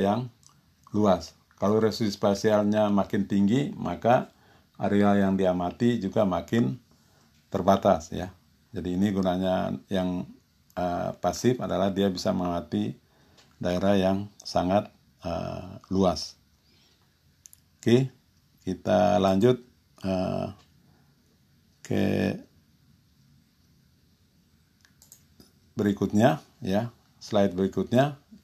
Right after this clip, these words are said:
ini tentang gelombang mikro aktif, ya. Eh, gelombang mikro aktif ini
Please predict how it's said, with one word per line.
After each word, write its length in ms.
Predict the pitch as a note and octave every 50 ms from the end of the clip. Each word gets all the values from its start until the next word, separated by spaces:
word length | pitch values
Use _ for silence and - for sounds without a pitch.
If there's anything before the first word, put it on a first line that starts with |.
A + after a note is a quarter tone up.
| - E2+
ini 240 | F#2 F#2+ G2+ A#2 A#2
tentang 560 | - G2+ G2 - G#2+ G#2 A2+ A#2+ A#2+ C#3 - - - _ _ _ _ _ _ _ _ _ _ _ _ - -
gelombang 560 | - G2 G2 G2 G2 G2 G2 G2+ G#2 A2 G#2+ G#2
mikro 580 | G2+ G2 - - A2+ A#2+ A#2+ A#2+ A#2+ A#2+ A#2+ - - _ -
aktif, 460 | G2+ G#2 - - - A#2 G2+ - - - _ _ -
ya. 240 | F2+ F2+ G2 G#2+ - _ _ _ _ _ _ _ _ _ _ _ _ _ _ _ _ _ _ _ -
Eh, 460 | - F#2 F2 F2 F2 F2 F2 F2 F2 F#2 F#2+ - _ _ _ _ _ _ _ _ _ _ _ _ _ _ _ _ _ _ _ _ _ _ _ _ _ _ _ _ _ _ _ -
gelombang 400 | F#2+ G2 G2 G2 G2+ G2+ G2+ G2
mikro 560 | G2+ G2 G2 - G2+ G#2 G2+ G2+ G2 G2 F#2
aktif 480 | F#2 F#2 - - - C3 C#3 C3+ - - _ _ _ _ _ _ -
ini 500 | - G2 F#2+ G2+ G#2+ A#2 A#2 A#2 A#2 -